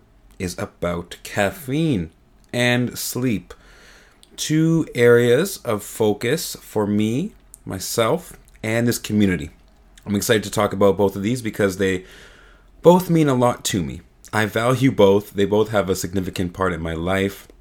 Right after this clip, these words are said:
And caffeine and sleep, low-key, they're, they're kinda like arch nemeses. So, and they're both very important to know about <laughs> because they're very prominent in our society and they're very big, uh, points of, of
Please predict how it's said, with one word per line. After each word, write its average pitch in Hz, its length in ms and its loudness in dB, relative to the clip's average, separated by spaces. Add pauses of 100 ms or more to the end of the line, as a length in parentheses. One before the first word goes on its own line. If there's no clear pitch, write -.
(680)
And 98 160 -10
caffeine 110 340 -2
and 98 120 0
sleep, 98 340 -2 (960)
low-key, 165 460 0
they're, 123 260 6
they're 107 220 -4
kinda 135 220 -2
like 117 180 0
arch 107 240 -2
nemeses. 90 640 -2 (120)
So, 90 640 -2 (180)
and 110 100 -4
they're 123 80 4
both 175 200 0
very 165 380 0 (380)
important 123 600 0 (440)
to 117 260 -2
know 113 180 0
about 92 340 -2 (120)
<laughs> 139 120 -2
because 131 300 0
they're 117 100 6
very 110 200 6
prominent 113 420 2
in 107 60 0
our 113 80 0
society 110 680 0 (420)
and 101 200 -2
they're 101 100 4
very 104 360 6
big, 98 340 4
uh, 95 280 4
points 101 440 -4
of, 98 240 0
of 90 320 -8